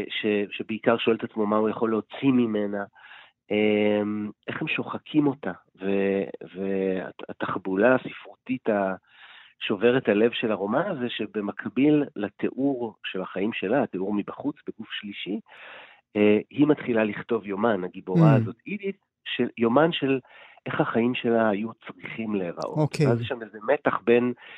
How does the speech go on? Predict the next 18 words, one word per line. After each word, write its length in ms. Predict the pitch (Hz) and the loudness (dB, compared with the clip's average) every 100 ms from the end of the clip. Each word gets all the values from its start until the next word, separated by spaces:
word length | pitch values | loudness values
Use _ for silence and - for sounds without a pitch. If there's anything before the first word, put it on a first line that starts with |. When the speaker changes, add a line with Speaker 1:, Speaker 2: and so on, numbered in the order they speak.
| - - | -18 -10
Speaker 1:
איך 140 | - | -6
החיים 560 | - - 113 127 127 123 - - | -4 0 2 2 2 -2 -6 -2
היו 180 | 113 | 6
Speaker 2:
נראים? 180 | 175 165 | 8 8
Speaker 1:
אמורים 260 | 143 175 208 | 6 4 6
להיות, 260 | 233 - 185 | 4 2 4
Speaker 2:
מהמם, 220 | 170 190 | 6 4
Speaker 1:
לבין 220 | - 170 | 2 4
איך 60 | 160 | 6
הם 60 | |
Speaker 2:
מעניין. 220 | 147 143 | 6 4
Speaker 1:
באמת. 240 | 101 101 117 - - - - 220 | 2 -2 -8 -10 -10 -10 0 2
Speaker 2:
איך 180 | 233 | 4
אתה 140 | 294 285 | 6 6
הגעת, 340 | 254 214 208 | 6 4 2
דרור, 420 | 190 202 196 180 | 0 4 6 6
אה, 120 | 190 185 | 4 6
לתרגם, 760 | 185 - 165 147 170 180 202 | 4 4 2 4 4 6 4